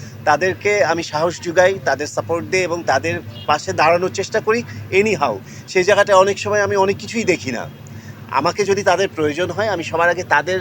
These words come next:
প্রায়োরিটিটা বা তাদের পছন্দটা, তাদের সম্মানটাকে আমি প্রথম প্রাধান্য দেই।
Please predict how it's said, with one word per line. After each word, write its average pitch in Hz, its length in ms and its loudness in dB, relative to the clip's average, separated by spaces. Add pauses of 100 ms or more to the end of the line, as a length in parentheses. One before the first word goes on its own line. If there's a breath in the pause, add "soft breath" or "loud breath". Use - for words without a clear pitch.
(140)
প্রায়োরিটিটা 165 520 2
বা 147 120 0
তাদের 143 320 -2
পছন্দটা, 185 500 -2
তাদের 151 240 -2
সম্মানটাকে 165 540 -4
আমি 165 200 -2
প্রথম 196 340 -6 (640 loud breath)
প্রাধান্য 160 440 2
দেই। 107 260 -8